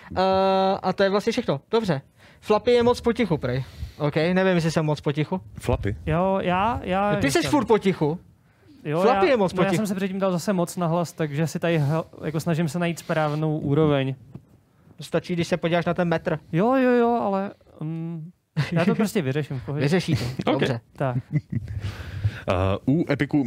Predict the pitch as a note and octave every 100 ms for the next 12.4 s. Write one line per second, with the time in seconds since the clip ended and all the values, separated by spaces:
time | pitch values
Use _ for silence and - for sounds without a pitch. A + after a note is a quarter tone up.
0 | G2 A2+ G#2+ - - D3+ D#3 C#3+ A2+ A#2
1 | A2+ D#3 D#3 C#3+ C3+ - D3+ E3+ C3 G2+
2 | F2 B1+ - - C4 - C4 D#3+ D#3+ -
3 | - - - G3+ G#3+ - G3+ G#3+ G3 F3
4 | F3 F3+ E3 F3 F3 F3+ F3 E3+ G#3 G3+
5 | G#3 F#3 F#3 F#3 - G3+ F3+ F#3 G3+ G3
6 | G3 G3+ G3+ F#3+ G3 C4 A3+ - F#3 F#3
7 | G#3+ A3+ B3+ F4+ - G3+ B2 - - A#2
8 | - F#3 - - - - - - - -
9 | - - _ _ _ _ _ D#3 F3 A3
10 | - - G2 G2+ G2+ - A2 F#2 - -
11 | A2+ A2 A2 G#2 A2 G2+ G#2+ G#2 G2 G#2
12 | A#2+ - F3 D3